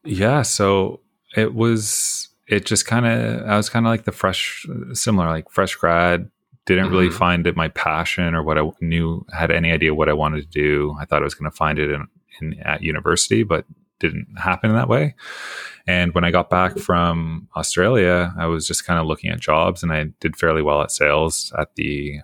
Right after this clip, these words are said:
Speaker 1: Australian company. And this company, World Trade Group, was, was hiring, and the, the commission was, was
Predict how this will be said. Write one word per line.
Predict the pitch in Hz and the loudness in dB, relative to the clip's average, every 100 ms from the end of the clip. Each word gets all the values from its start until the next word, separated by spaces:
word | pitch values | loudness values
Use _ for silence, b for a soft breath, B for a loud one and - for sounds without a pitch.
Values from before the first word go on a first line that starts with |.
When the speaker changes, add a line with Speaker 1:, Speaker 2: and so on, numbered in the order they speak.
| - | -8
Speaker 1:
Australian | 73 - 76 85 80 | -6 0 2 2 -2
company. | 76 73 76 78 90 92 - | -6 -10 -6 -4 -4 -10 -8
And | 76 73 76 73 - - _ _ | -4 -2 -2 -4 -10 -16 _ _
this | 78 - - - - - _ _ | -4 -2 -4 -6 -14 -20 _ _
company, | - 85 - 80 | -6 -4 -2 -2
World | 76 78 - | 2 0 0
Trade | - 80 | 0 0
Group, | 78 85 101 - | 2 2 0 -4
was, | 82 78 73 71 - | -2 0 0 -4 -8
was | 76 | -8
hiring, | - 73 78 90 113 120 - | -2 0 2 2 0 -2 -2
and | 76 78 78 76 76 - B B B B B B B B B B B B B _ - | -2 0 0 -2 -6 -14 B B B B B B B B B B B B B _ -2
the, | 92 - - | -2 -2 -6
the | |
commission | 90 98 90 - 101 101 | -4 -2 0 2 2 4
was, | 90 - - - - | 2 2 0 -2 -8
was | 95 87 82 | -6 -4 -4